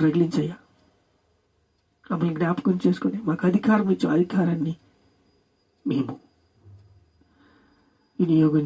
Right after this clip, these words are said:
చేసుకోవట్లేదయ్యా. ఇంకా బలమే తండ్రి, ఇంకా మాంసం పెట్టి పెంచయ్యా,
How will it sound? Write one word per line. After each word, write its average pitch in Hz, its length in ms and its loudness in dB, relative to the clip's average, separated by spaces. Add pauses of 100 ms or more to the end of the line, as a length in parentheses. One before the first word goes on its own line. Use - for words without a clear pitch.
చేసుకోవట్లేదయ్యా. 185 920 0 (720)
ఇంకా - 180 -6 (120)
బలమే 185 280 2 (120)
తండ్రి, 180 300 -4 (380)
ఇంకా 175 200 -6 (100)
మాంసం 214 380 0
పెట్టి - 220 0
పెంచయ్యా, 269 400 -2